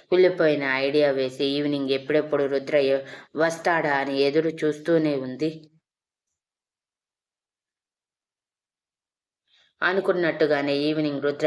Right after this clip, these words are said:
ఇంటికి రావటం, లోపలికి వెళ్ళిపోవటం చూసి తన నెంబర్ బ్లాక్ చేసేసి, "ఇప్పుడు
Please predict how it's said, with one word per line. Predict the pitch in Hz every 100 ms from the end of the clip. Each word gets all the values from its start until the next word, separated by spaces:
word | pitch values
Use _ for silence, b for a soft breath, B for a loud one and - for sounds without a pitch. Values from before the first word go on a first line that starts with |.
| 143
ఇంటికి | 139 139 151
రావటం, | 143 131 135 143 139
లోపలికి | 147 147 151 147 143
వెళ్ళిపోవటం | 135 139 139 139 135 139 135
చూసి | 139 131 139 135 147 B B _
తన | 170 170
నెంబర్ | 160 156 156 156
బ్లాక్ | 139 147 151 151
చేసేసి, | 147 135 147 135 - 135 151 - - _ _ _
"ఇప్పుడు | 165 - 170